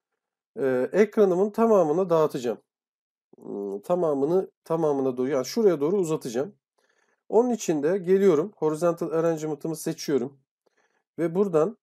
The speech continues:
e, height ve width diye bakın seçeneklerim vardı. Yatayda yapacağım için şu an, e, height'im mi width'im mi yataydı?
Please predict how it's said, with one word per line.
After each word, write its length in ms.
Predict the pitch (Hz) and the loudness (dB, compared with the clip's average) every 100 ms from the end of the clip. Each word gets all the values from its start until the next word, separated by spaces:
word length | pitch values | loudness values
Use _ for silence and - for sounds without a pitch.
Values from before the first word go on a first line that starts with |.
| _ _ _ _ _ _ 123 | _ _ _ _ _ _ -4
e, 260 | 127 123 | -2 -2
height 340 | 127 185 202 180 | 2 2 2 2
ve 80 | 175 | 0
width 280 | 185 185 | 0 -4
diye 160 | 151 143 | -2 0
bakın 320 | 143 139 208 | -2 -2 -4
seçeneklerim 800 | 226 190 - 185 170 - 165 147 | -2 -4 0 0 0 -2 -2 0
vardı. 260 | 120 113 190 | -2 -2 -4
Yatayda 580 | 151 160 160 185 190 214 | 0 0 4 4 4 4
yapacağım 480 | 202 180 170 190 | 2 0 0 0
için 200 | 160 - | -2 -8
şu 260 | 131 - 113 | -10 -4 -2
an, 180 | 170 226 _ _ _ _ _ _ _ _ - | -4 -6 _ _ _ _ _ _ _ _ -8
e, 320 | 131 127 123 117 120 - _ _ _ | -4 -2 -2 -4 -8 -16 _ _ _
height'im 500 | - 156 190 190 233 | -8 0 2 2 0
mi 100 | 214 | 4
width'im 380 | 202 180 - 208 | 4 2 0 0
mi 320 | 165 131 117 _ - | 2 2 0 _ -6
yataydı? 680 | 131 135 135 120 127 220 | -4 0 0 0 -2 -4